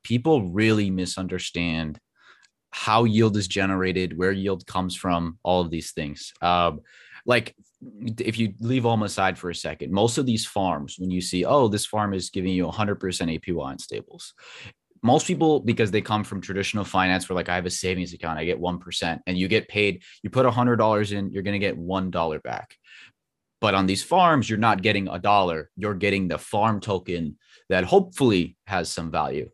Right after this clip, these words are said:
And that's where, you know, if you can look at a million different farm tokens where in the beginning they have some value and then everybody dumps it because they say, "I want something of actual value." And Ohm is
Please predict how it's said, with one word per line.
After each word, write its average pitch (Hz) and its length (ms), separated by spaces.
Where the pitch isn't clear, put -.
And 98 160
that's 98 300
where, 92 400
you 87 140
know, 80 260
if - 140
you 92 100
can 87 180
look 90 180
at 80 60
a 82 60
million 87 300
different 90 280
farm 147 240
tokens 107 400
where 95 160
in 92 80
the 90 60
beginning 95 360
they 92 100
have 92 120
some 87 160
value 90 320
and 87 100
then 85 100
everybody 85 320
dumps 80 320
it 82 120
because 78 260
they 87 80
say, 80 300
"I 95 100
want 90 200
something 82 280
of 71 100
actual 62 360
value." - 300
And 90 340
Ohm 113 380
is 101 360